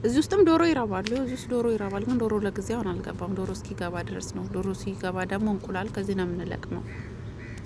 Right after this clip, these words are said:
በቃ ማንለቅመው ነገር ጠይቁኝ። ጫማዬ እዛ ጋ ቆማጣ ጫማ ይመስል አውልቄው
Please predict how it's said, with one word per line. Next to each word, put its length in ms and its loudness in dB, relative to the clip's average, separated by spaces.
በቃ 220 -8
ማንለቅመው 560 0
ነገር 260 -2
ጠይቁኝ። 520 -6
ጫማዬ 380 2
እዛ 160 -2
ጋ 180 -4
ቆማጣ 420 -4
ጫማ 220 -6
ይመስል 340 -4
አውልቄው 420 -6